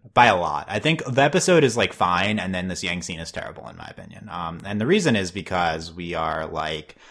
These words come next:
continue, I've always had an issue with the characterization of Yang, um, just from, like, a show's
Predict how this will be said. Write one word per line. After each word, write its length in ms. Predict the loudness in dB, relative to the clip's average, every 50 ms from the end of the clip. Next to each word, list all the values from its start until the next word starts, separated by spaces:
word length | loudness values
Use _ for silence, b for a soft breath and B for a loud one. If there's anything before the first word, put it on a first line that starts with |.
| b b b b -2
continue, 480 | 0 0 0 2 2 2 2 2 0 -2 B B 0
I've 140 | 2 4 6
always 240 | 6 4 4 6
had 180 | 6 4 6 4
an 80 | 2 0
issue 320 | 0 0 -2 -2 -4 -4
with 240 | -4 -4 -6 -4 -4
the 60 | -4
characterization 680 | -2 0 0 0 -2 -4 -6 -4 -4 -6 -6 -6 -6 -8
of 100 | -8 -6
Yang, 480 | -6 -4 -4 -4 -4 -4 -4 -6 -8 -10 -10 -8
um, 540 | -6 -4 -4 -2 -4 -4 -4 -6 -8 -10 b b b b b b _ _
just 220 | -6 -6 -4 -2
from, 160 | -2 0 2 2
like, 180 | 2 2 2
a 60 | 0
show's 640 | -2 -2 -2 -2 0 0 0 -2 -2 -4 -6 -8 -8